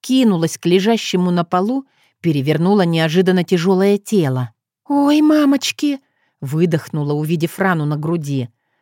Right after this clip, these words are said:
«Так, сначала этой водой», скомандовала сама себе, ловко убирая от раны края порезанной чем-то рубахи.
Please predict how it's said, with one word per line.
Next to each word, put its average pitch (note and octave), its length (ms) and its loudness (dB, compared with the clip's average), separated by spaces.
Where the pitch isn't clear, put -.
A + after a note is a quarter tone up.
«Так, - 320 -6
сначала A#3+ 640 0
этой A3 340 2
водой», F#3+ 480 2
скомандовала C#3 760 -2
сама D3 280 -4
себе, D3 460 -6
ловко G#3+ 440 -2
убирая F3+ 600 0
от F3 120 -6
раны G#3+ 360 -2
края E3+ 380 -4
порезанной B3 560 -2
чем-то A#3 380 -2
рубахи. C#3 680 -4